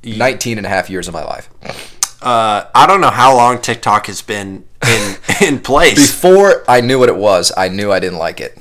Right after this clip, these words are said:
Speaker 1: Okay.
Speaker 2: Before it, it was, existed, I didn't like it.
Speaker 1: And
Speaker 2: But in the last thirty-six hours,
Speaker 1: which is a day and a half.
Speaker 2: I have downloaded TikTok.
Speaker 1: No
Speaker 2: And I have, well,
Speaker 1: kidding.
Speaker 2: actually, I downloaded it. I've created an account now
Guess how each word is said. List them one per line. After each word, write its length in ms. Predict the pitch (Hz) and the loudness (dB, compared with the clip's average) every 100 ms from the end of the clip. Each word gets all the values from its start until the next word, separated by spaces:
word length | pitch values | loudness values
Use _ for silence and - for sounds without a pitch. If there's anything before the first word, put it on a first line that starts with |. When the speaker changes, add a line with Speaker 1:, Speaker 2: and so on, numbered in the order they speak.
| - | -8
Speaker 1:
Okay. 60 | |
Speaker 2:
Before 300 | 110 160 156 | -2 4 6
it, 120 | 127 117 | 4 2
it 80 | |
was, 280 | 123 104 113 - - | -2 -4 -8 -14 -10
existed, 460 | 98 110 113 101 92 | -4 0 0 0 0
I 80 | |
didn't 180 | 87 85 | -2 -6
like 220 | 80 76 | -8 -10
it. 200 | - - - - - - | -12 -16 -18 -18 -12 -6
Speaker 1:
And 280 | 117 117 110 | -2 0 2
Speaker 2:
But 300 | 123 117 - - 104 | 2 2 -4 -20 -10
in 160 | 110 113 | -6 -2
the 80 | |
last 380 | 110 120 151 - - - - | 4 6 6 2 -8 -20 -20
thirty-six 920 | - - - - 131 156 160 160 147 | -18 -18 -18 -4 0 0 0 -2 2
hours, 520 | 113 101 85 90 - - - | 2 2 0 -6 -8 -14 -18
Speaker 1:
which 280 | 123 117 - | -10 -10 -8
is 340 | 107 95 - - | -10 -10 -12 -14
a 40 | 117 | -6
day 180 | 113 127 | 0 0
and 80 | |
a 40 | 127 | 0
half. 360 | 95 95 - - | -4 -6 -8 2
Speaker 2:
I 100 | 120 | 4
have 220 | 139 101 | 4 2
downloaded 560 | 98 117 123 120 113 - | 2 4 4 2 0 -2
TikTok. 540 | 101 - 82 76 - - | -4 -2 -4 -6 -10 -20
Speaker 1:
No 920 | - 120 117 123 123 123 123 123 117 - - - - | -16 -8 -6 -4 -2 -2 -2 -2 -4 -10 -20 -18 -4
Speaker 2:
And 200 | 110 110 | 0 2
I 160 | 107 110 | 2 4
have, 220 | 120 107 | 2 0
well, 120 | 135 | 0
Speaker 1:
kidding. 140 | 131 139 | 4 4
Speaker 2:
actually, 320 | - 151 127 | 4 4 4
I 140 | 113 | 2
downloaded 500 | 104 143 175 120 101 90 | 4 4 6 4 0 -4
it. 140 | - | -2
I've 220 | - 120 - | 0 0 0
created 320 | - 156 131 | 0 2 2
an 80 | 107 | -2
account 380 | 95 147 143 | -2 0 0
now 240 | 95 76 | -2 -8